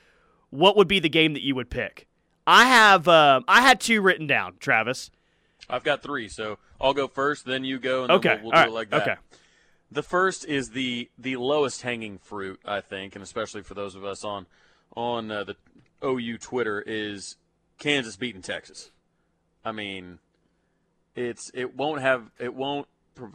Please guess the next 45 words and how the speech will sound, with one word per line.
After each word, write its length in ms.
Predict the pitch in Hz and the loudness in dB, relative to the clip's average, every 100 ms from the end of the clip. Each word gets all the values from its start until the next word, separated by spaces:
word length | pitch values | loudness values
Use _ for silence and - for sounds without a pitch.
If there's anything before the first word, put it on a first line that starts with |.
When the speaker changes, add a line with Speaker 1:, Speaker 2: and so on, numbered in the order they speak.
| _ _ _ | _ _ _
Speaker 2:
you 100 | 127 | -12
know, 140 | 110 | -10
impact 500 | 107 120 117 117 - | -10 -10 -6 -6 -6
the 140 | 110 95 | -10 -8
outcome 640 | 98 101 - 104 104 101 _ _ _ _ | -8 -10 -12 -12 -12 -14 _ _ _ _
of, 340 | - 101 95 92 | -10 -8 -8 -10
uh, 220 | 95 92 92 | -8 -8 -10
you 120 | 98 | -12
know, 120 | 92 | -14
the 80 | 90 | -14
playoff 440 | - 113 101 98 | -10 -8 -6 -10
race 440 | 98 98 98 95 95 | -10 -10 -10 -12 -16
or 80 | |
anything 260 | 101 95 101 | -16 -16 -14
like 220 | 98 95 | -14 -12
that. 300 | 98 98 95 _ _ _ - | -10 -10 -10 _ _ _ -8
But 440 | 117 117 107 95 - _ _ _ _ _ _ _ | -4 -2 -2 -4 -10 _ _ _ _ _ _ _
man, 480 | 101 101 104 98 98 | -16 -10 -8 -10 -12
you, 140 | 101 113 113 | -16 -18 -20
you 100 | 104 | -16
can't 380 | 120 123 120 | -8 -8 -8
lose, 540 | 107 104 101 95 - - | -10 -10 -10 -14 -18 -20
you 100 | 113 | -10
can't 260 | 151 156 131 | -4 -4 -2
lose 200 | 123 - | -6 -6
to 80 | |
Kansas 320 | - 113 92 90 | -8 -8 -8 -14
again 280 | 92 90 82 | -12 -12 -14
if 120 | - | -20
you're 80 | 87 | -18
Sark. 380 | - 87 - - | -14 -14 -16 -20
So, 420 | - 107 95 92 _ _ _ - | -10 -8 -8 -10 _ _ _ -16
uh, 280 | 95 95 104 | -12 -8 -6
I 80 | 117 | -6
think 240 | 120 104 | -8 -8
that's 180 | 104 98 | -8 -8
my 120 | 101 | -10
number 260 | 95 90 87 | -10 -12 -14
one. 220 | 87 87 | -14 -4
Speaker 1:
Yeah, 320 | 202 233 214 | 4 6 8
and, 180 | 180 196 - | 6 2 2
and 140 | 185 | 2
that 180 | 190 196 | 6 6
was 220 | 190 127 | 4 2
my, 600 | 165 160 156 139 127 113 | 4 6 6 4 0 -6